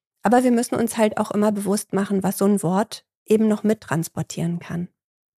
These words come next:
Was ich gar nicht schön finde, ist der Ausdruck entbunden werden. Oft wird gesagt, die Frau wurde entbunden.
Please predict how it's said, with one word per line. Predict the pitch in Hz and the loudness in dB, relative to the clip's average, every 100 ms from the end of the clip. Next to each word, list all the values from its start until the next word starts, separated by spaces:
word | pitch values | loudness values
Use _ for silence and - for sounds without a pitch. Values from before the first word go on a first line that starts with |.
| _ _ _ _ _ _ _ _ _ _ - | _ _ _ _ _ _ _ _ _ _ 0
Was | 311 | 4
ich | 311 | 4
gar | - 208 | 4 6
nicht | 320 - | 6 6
schön | 269 269 | 4 4
finde, | - 254 247 | 4 4 4
ist | 220 - | 2 0
der | 214 | 0
Ausdruck | 190 202 - 190 - _ _ | 2 0 0 0 0 _ _
entbunden | 208 220 - 196 220 220 165 185 | 4 4 4 6 6 6 2 4
werden. | 156 156 156 165 - _ _ _ _ _ _ | 2 2 -2 -6 -10 _ _ _ _ _ _
Oft | 262 - | 0 4
wird | 254 247 | 2 4
gesagt, | 220 202 196 - - _ _ _ _ | 2 4 4 0 -14 _ _ _ _
die | 196 | -2
Frau | - 165 220 202 | 2 4 4 6
wurde | 185 190 | 4 4
entbunden. | 180 185 - 180 202 196 160 | 2 0 2 4 6 4 -4